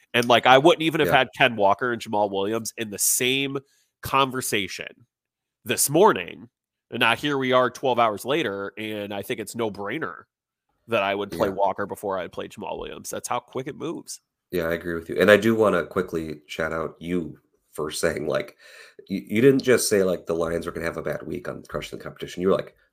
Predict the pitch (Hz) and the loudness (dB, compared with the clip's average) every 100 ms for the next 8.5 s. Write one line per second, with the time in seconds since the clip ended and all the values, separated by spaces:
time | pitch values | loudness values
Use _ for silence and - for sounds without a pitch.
0 | _ - 85 90 - 87 90 101 92 87 | _ 0 2 2 -2 0 4 4 2 0
1 | - 92 92 80 85 82 92 90 98 - | 2 4 4 2 -4 -2 -4 0 0 0
2 | - _ - 98 82 - - - 85 80 | -4 _ 6 6 6 -4 -14 -6 -6 -4
3 | 87 87 - - - 98 107 - 98 90 | -6 -6 -8 -6 -2 -2 -2 -4 -6 -8
4 | - - - 90 87 80 76 - - - | -12 -18 -4 -2 -2 -4 -12 -14 -14 -16
5 | 80 _ _ _ - 135 156 131 123 123 | -18 _ _ _ -2 6 6 8 4 2
6 | - - 131 131 123 143 123 - - - | -2 0 2 0 0 -2 -2 -4 -8 4
7 | 139 170 151 131 107 101 92 85 80 73 | 4 4 0 -4 -2 -2 -2 -4 -6 -8
8 | 69 - - 87 90 | -8 -12 -16 -12 -14